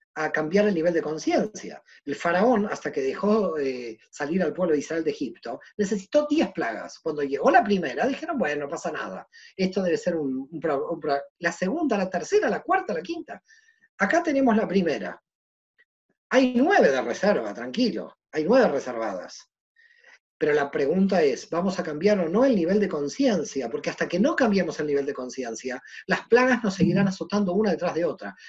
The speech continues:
No quiero ser apocalíptico, porque podríamos no tener ninguna plaga más. Podríamos no tenerlas. Pero la cuestión es si realmente cambiamos todo, y cambiar todo es un problema en las fronteras, se tienen que desaparecer las fronteras,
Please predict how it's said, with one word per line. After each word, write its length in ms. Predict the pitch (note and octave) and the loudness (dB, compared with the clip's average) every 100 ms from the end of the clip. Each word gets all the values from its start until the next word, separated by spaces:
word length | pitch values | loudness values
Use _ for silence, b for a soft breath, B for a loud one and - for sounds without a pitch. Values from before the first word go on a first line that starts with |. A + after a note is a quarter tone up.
| B | B
No 160 | G#3 G#3+ | -4 0
quiero 200 | E4 C4+ | 0 2
ser 180 | G3+ | 0
apocalíptico, 920 | E3+ D3+ B2+ - - - - C3+ G3+ _ | 0 -2 -4 -4 -8 -12 -6 -6 -6 _
porque 300 | - C3 D#3 | -8 -2 -2
podríamos 680 | D3+ E3 E3 G#3+ C4+ G3+ F3 | 0 -2 0 0 2 0 -2
no 140 | G#3 | -2
tener 200 | G3+ F#3+ | 0 0
ninguna 440 | G3 G3 F3 F3 D3+ | 0 -2 -4 -4 -4
plaga 260 | D3+ C3 | -4 -4
más. 380 | G3+ F3+ - _ _ - - - _ _ _ | -6 -10 -16 _ _ -20 -20 -20 _ _ _
Podríamos 460 | C#3 E3+ A3+ G3 D#3 | -4 2 4 4 -2
no 80 | |
tenerlas. 640 | D#3+ D3 A#2+ G2+ F#2+ - - _ _ _ b b b | -6 -6 -8 -10 -16 -18 -20 _ _ _ b b b
Pero 180 | - E3 | 0 2
la 120 | F3 | 2
cuestión 540 | E3+ E3 - A#3 A#3+ C4+ | 0 -4 -2 0 2 4
es 200 | B3 - - | 0 -4 -18
si 520 | - - D#3+ C3+ - | -14 -4 -2 -2 -6
realmente 920 | C#3+ D3+ E3+ F3+ F3 G3 A#3 B3 A3+ | 0 2 2 0 0 0 2 2 0
cambiamos 560 | D#3 D3 E3+ F#3 F#3+ - | 0 -2 -2 -2 -2 2
todo, 180 | G#3+ G3 | 4 4
y 60 | D#3+ | 2
cambiar 480 | D3+ E3+ G#3+ G3+ | -2 2 2 2
todo 300 | - G#3 E3+ | 2 4 4
es 340 | C3 A2+ - _ b b b - | 2 -2 -8 _ b b b 2
un 140 | B3+ | 2
problema 380 | A#3 F#3+ G3 A3 | 4 4 4 4
en 80 | F3 | 4
las 160 | G#3 G3+ | 2 2
fronteras, 640 | F#3 D#3+ F#3+ C3+ A#2 A#2 | 0 0 2 2 0 -6
se 140 | - D3 | -8 -2
tienen 280 | G3 G3+ | 0 2
que 120 | F#3 D#3+ | 2 2
desaparecer 720 | D3 D#3 - D3 C3+ - A3+ | 2 0 -4 -2 -2 0 0
las 140 | G3 | 0
fronteras, 580 | E3+ D3+ C#3 A2 A#2 - | -2 -4 -4 -4 -6 -8